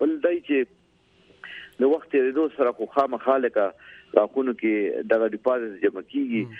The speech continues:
Speaker 1: خو زه یم که یو پراپر، آ، سکینینګ وشي په یو مستند ډاکټر باندې، ډینټسټ باندې،
Speaker 2: آه.
Speaker 1: او د هغې نه پس بیا سړی ریګولر د برش خیال ساتي، نو دا بیمارۍ ورته ورو ډېرې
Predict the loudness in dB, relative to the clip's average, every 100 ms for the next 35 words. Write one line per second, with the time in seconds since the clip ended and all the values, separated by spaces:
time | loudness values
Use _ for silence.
0 | -20 -8 -2 0 0 0 0 0 2 0
1 | 0 0 0 0 0 -2 0 0 2 -4
2 | -4 -4 -6 -2 0 0 -2 -2 -2 0
3 | 0 0 -2 -2 0 0 0 -4 -2 -4
4 | -2 -6 -2 -2 -2 -6 -8 -8 -10 0
5 | 2 2 0 -2 -2 -2 -2 0 0 0
6 | -2 0 0 -2 -2 -2 -2 -4 -4 -4
7 | -6 0 0 0 -2 -2 -4 -2 -4 -6
8 | -20 -20 _ -2 -2 0 -2 0 2 0
9 | 0 -2 0 -2 -4 -4 -2 0 0 0
10 | 0 -2